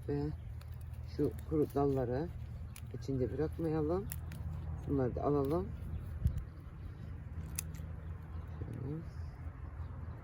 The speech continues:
Şimdi bunu yapacağım arkadaşlar. Şöyle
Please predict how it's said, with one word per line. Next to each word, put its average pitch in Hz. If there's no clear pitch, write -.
Şimdi 139
bunu 156
yapacağım 120
arkadaşlar. 120
Şöyle 135